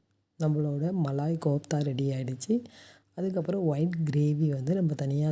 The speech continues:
செஞ்சு அதில் சர்வ் பண்ணும்போது ஊத்துனோம்னா செம்மையா இருக்குங்க. கண்டிப்பா ட்ரை பண்ணி பாருங்க. ரொம்ப டேஸ்டியான, வீட்லேயே ஈஸி தான். எல்லா பொருளும் வீட்ல இருக்கிற பொருள் தாங்க. பாருங்க, நல்லா செவந்த உடனே வேக வச்சு நம்ம எடுத்துடலாம்.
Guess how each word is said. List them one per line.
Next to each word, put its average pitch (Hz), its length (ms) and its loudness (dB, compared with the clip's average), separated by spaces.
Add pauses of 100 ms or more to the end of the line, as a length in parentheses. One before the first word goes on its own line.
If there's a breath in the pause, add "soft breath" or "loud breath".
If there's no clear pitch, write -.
செஞ்சு 139 380 0 (600 loud breath)
அதில் 143 360 0
சர்வ் 175 320 4
பண்ணும்போது 147 360 4 (120)
ஊத்துனோம்னா 143 480 -2 (160)
செம்மையா 160 580 0
இருக்குங்க. 143 400 -4 (160)
கண்டிப்பா 160 480 0
ட்ரை 147 160 2 (100)
பண்ணி 147 160 -2 (120)
பாருங்க. 135 260 -2 (120)
ரொம்ப 139 220 -2 (120)
டேஸ்டியான, 143 680 -4 (100)
வீட்லேயே 156 540 0 (180)
ஈஸி 156 320 -4
தான். 170 160 0 (760 soft breath)
எல்லா 175 240 0 (120)
பொருளும் 156 400 2
வீட்ல 170 320 2
இருக்கிற 143 240 -4 (100)
பொருள் 135 320 0
தாங்க. 139 200 0 (800)
பாருங்க, 147 300 -2
நல்லா 151 260 0 (100)
செவந்த 147 380 -2
உடனே 139 220 -2
வேக 143 340 -2
வச்சு 135 320 -4
நம்ம 151 300 4
எடுத்துடலாம். 135 580 -4